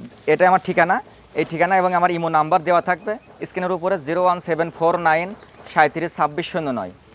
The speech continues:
এই নাম্বারে ইমো আছে, WhatsApp আছে এবং এটা আমার পার্সোনাল নাম্বার। যার যেটা পছন্দ হবে, যদি কোনো দর্শক মনে করে যে না আমার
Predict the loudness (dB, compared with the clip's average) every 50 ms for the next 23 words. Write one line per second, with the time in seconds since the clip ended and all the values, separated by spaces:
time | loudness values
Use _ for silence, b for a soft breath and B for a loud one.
0 | -2 0 2 2 4 2 2 4 2 2 2 0 -2 0 2 4 4 4 2 0
1 | -2 -4 0 0 0 0 0 -4 -8 -10 -8 -4 -4 -4 -2 -2 0 0 0 0
2 | 0 0 0 0 0 -2 -4 -6 -6 -6 -8 -10 -10 -10 -12 -12 B B B B
3 | B B -14 0 4 6 6 6 6 4 2 0 2 2 2 2 2 0 0 0
4 | -2 0 2 2 2 2 0 -2 -4 -6 -4 -4 -2 0 0 0 0 -2 -4 -4
5 | -4 -4 0 0 0 2 0 0 2 4 4 4 4 2 0